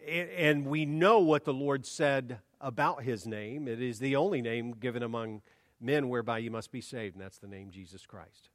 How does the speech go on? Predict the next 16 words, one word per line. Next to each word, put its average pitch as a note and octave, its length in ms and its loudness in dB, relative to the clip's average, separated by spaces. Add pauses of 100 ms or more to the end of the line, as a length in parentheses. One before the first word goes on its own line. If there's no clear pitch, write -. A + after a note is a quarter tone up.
(200)
So - 220 -2
we D#3 160 2
know G3 260 6
those E3+ 400 4
are C#3 180 0
things C3+ 500 -4
that A#2 140 -6
matter. B2 380 -6 (680)
David A3+ 360 6
here D#3+ 200 6
in D3 80 4
this D#3+ 120 2
particular C3+ 680 -2 (260)
passage D3 440 4
of B2 120 -6
Scripture C#3+ 600 0